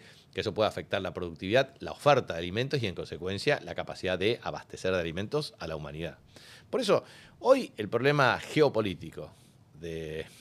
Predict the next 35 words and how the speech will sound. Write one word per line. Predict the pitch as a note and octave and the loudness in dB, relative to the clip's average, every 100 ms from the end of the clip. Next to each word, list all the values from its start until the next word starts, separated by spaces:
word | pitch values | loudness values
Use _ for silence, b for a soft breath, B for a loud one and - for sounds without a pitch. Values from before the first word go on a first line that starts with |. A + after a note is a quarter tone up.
| B B B - - - | B B B -14 -16 -14
eh, | E2 D#2 | -10 -10
alcance | E2 F#2 F2+ | -6 -6 -6
mundial, | E2 A#2 B2+ D#2+ | -2 4 4 2
yo | E2 F#2 | -4 -4
me | F2 | -6
acuerdo | D2+ A2+ A2+ | -2 2 2
del | G2 | 0
libro | A2+ B2+ A#2 - B B | 0 2 2 0 B B
Geopolítica | - G2 G2+ G#2+ G#2+ | -4 -2 -2 -2 0
del | G2+ C3 | 4 4
Hambre, | G#2+ E2 - | 2 -2 -10
Josué | - E2+ G#2 | -8 -2 0
de | G2 | 2
Castro, | C3 - - - - - | 2 0 -4 -14 -16 -14
hace | - - | -8 -8
tantísimos | E2 E2 F#2 A#2+ A2 G2 | -6 -6 -6 -6 -6 -4
años. | B2 F#2 D2+ - b b b b - | -4 -4 -8 -16 b b b b -8
Entonces, | E2 G2+ G#2+ - b b b _ | -2 2 2 -2 b b b _
pensar | E2+ F2+ C#3 C#3+ | -6 0 4 6
en | |
la | B2 | 4
geopolítica | F#2 G2 F2+ F#2+ A#2 A#2 G2+ G2+ F2 F#2 | 2 0 0 -2 -2 -4 0 0 0 -4
internacional | F#2 F#2 E2 - B2 | -6 -4 -6 -6 -4
es | D3 | -6
pensar | - F2 F2 G#2 | -6 -6 -2 -2
en | F2+ E2 | -2 -6
geopolítica | - F#2 F#2 G#2+ A#2+ A#2+ G2 | -4 -4 -2 -4 -4 -4 -4
en | E2+ | -4
términos | F2 F2+ F2 | -8 -6 -6
de | D#2+ - | -8 -6
alimentos, | A#2+ G2+ D#2 C2+ - - - - | -4 -4 -6 -10 -18 -20 -20 -16
minerales, | F2+ A2 G#2 D2+ - - - - - b b b - | -10 -8 -8 -12 -16 -20 -20 -20 -20 b b b -6
gas | F2+ B2 - | 2 2 0
y | - | -10
petróleo, | D2 - C#2+ C#3+ | -12 -16 -16 -16